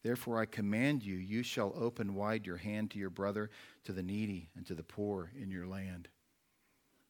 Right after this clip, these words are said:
If our church is not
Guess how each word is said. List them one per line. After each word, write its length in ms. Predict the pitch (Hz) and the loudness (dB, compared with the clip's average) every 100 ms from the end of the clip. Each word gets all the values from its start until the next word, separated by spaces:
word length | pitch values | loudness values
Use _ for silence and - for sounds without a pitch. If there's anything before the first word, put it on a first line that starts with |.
| _ _ _ _ - | _ _ _ _ -6
If 220 | 131 - | -6 -2
our 160 | 127 139 | -2 0
church 640 | - 127 104 - - - - _ _ _ _ _ _ _ _ _ _ _ | -2 -2 -2 -4 -8 -10 -14 _ _ _ _ _ _ _ _ _ _ _
is 220 | 123 107 | 0 2
not 340 | 117 113 107 | 2 4 2